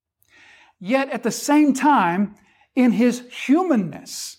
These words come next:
in his humanity, his humanity is so utterly ordinary as to be a scandal.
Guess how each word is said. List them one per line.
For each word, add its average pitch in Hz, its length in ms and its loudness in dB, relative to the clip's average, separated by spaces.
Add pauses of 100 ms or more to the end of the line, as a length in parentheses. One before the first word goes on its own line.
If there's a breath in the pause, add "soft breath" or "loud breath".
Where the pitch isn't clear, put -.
in 226 140 2
his 247 260 0
humanity, 254 840 0 (760 loud breath)
his 247 320 0
humanity 247 800 2
is - 320 -2
so 302 640 -2
utterly 247 580 2 (140)
ordinary 254 840 -2 (1700)
as 202 220 0
to 208 120 0
be 202 160 2
a 190 40 0
scandal. 226 600 -2